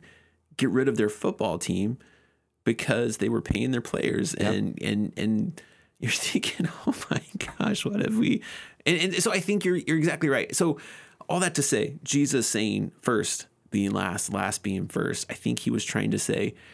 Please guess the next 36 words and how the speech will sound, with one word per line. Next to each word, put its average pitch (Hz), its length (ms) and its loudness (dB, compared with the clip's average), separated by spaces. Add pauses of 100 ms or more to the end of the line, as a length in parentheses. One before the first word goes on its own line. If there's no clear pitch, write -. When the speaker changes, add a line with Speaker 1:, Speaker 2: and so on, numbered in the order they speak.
Speaker 1:
it's - 120 -10
more 120 140 2
of 110 60 0
an 98 160 -2
attitude 104 640 -2
of 101 80 -2
your 98 100 0
heart. 98 400 -2
It's - 180 -4
more 110 220 0
of 101 160 -2
an 101 140 -2
understanding 101 800 0
of 92 80 -4
how, - 340 -2
of - 140 -2
seeing 120 580 0 (720)
that 110 120 0
maybe 113 200 2
we 101 140 2
live 101 260 0
in 110 80 2
the 98 120 0
empire, 104 600 -2
but - 140 -2
we're 101 100 -4
not 95 180 -4
a - 40 -14
part 101 280 -4
of 107 100 -2
the 113 120 -2
empire. 113 580 -2 (420)
Uh, 98 180 0
maybe 110 220 2
seeing 110 440 0
that, 101 360 -2